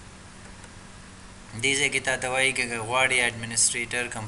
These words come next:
پاسورډ ورکړي او کمپیوټر نیم ورکړي، دا به رنی به ستاسې کمپیوټر نیم شي، دا به اډمن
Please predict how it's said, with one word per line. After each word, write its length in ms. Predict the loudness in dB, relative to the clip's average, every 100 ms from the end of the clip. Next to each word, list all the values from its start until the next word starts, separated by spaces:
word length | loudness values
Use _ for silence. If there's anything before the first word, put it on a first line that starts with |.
| -2
پاسورډ 420 | 4 4 4 0
ورکړي 340 | -2 -2 -2 -6
او 60 | -8
کمپیوټر 440 | -8 -8 -6 -4 -2 2
نیم 140 | 2 0
ورکړي، 320 | -6 -6 -6 -4
دا 80 | -4 -4
به 60 | -4
رنی 220 | -2 -2 -2
به 80 | -2
ستاسې 240 | -2 -2 -2 -6
کمپیوټر 420 | -8 -10 -8 -6 -4
نیم 120 | -4 -6
شي، 60 | -4
دا 60 | -2 -2
به 60 | -4
اډمن 300 | -2 -2